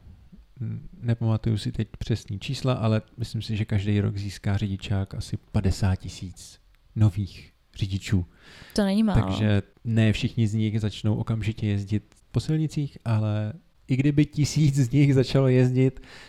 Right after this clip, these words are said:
Speaker 1: tak člověk je tisícátý první na té silnici, jakožto začátečník. Je taky možný,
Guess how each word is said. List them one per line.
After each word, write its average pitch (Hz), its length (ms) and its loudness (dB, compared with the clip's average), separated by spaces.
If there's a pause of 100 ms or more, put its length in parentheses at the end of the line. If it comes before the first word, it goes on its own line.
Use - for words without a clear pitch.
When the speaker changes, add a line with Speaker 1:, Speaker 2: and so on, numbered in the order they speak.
(200)
Speaker 1:
tak 110 420 -2
člověk 107 520 0
je 107 200 0
tisícátý 101 760 -4
první 98 680 0 (180)
na 110 80 -4
té - 140 -8
silnici, 98 500 -8
jakožto - 340 -8
začátečník. 107 680 -4 (260)
Je 156 260 6
taky 247 260 0
možný, 139 640 0